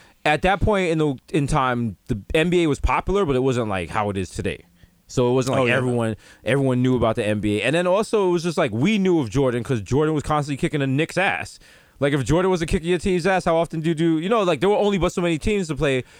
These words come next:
Speaker 1: But just because something's on T V doesn't mean you watch it. Like, you know, I'm gonna show my bias. If it's, if it's Saturday and
Speaker 2: Mm-hmm.
Speaker 1: Fox is showing baseball.
Speaker 2: Mm-hmm.
Speaker 1: Now, I know you are a Yankee fan, so I know
Speaker 2: Yep.
Speaker 1: the, I know the truth of this.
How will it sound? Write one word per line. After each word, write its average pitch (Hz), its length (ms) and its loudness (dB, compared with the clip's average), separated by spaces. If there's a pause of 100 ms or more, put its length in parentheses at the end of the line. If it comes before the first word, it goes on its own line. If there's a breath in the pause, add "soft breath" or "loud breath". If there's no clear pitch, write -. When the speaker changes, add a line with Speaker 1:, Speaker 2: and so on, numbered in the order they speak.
(200 loud breath)
Speaker 1:
But 165 120 0
just 202 160 0
because 214 220 0
something's 175 280 -2
on 151 180 0
T 143 120 -2
V 143 120 0
doesn't 135 180 0
mean 143 120 0
you 131 60 0
watch 170 280 0
it. 120 60 -2
Like, 113 200 0 (320 loud breath)
you 139 140 2
know, 147 340 2
I'm 151 140 2
gonna 170 140 2
show 196 140 2
my 175 140 2
bias. 151 640 0 (680 soft breath)
If 208 220 2
it's, - 320 -2 (460)
if 185 120 2
it's - 280 -2 (720)
Saturday 131 600 0 (460)
and 139 120 2
Speaker 2:
Mm-hmm. 147 100 -2
Speaker 1:
Fox 175 240 -2
is 170 100 -4
showing 151 280 0
baseball. 127 560 -4 (640)
Speaker 2:
Mm-hmm. 143 220 -6 (160)
Speaker 1:
Now, 160 140 2
I 196 100 2
know 208 240 2
you 208 260 0
are 220 120 2
a 220 40 0
Yankee 220 280 -2
fan, 156 340 -2
so 160 240 2
I 156 120 0
know 170 220 0
Speaker 2:
Yep. 151 260 -2
Speaker 1:
the, 131 60 0
I 147 40 2
know 165 120 0
the 165 100 0
truth 196 240 -2
of 117 60 -2
this. 85 180 -4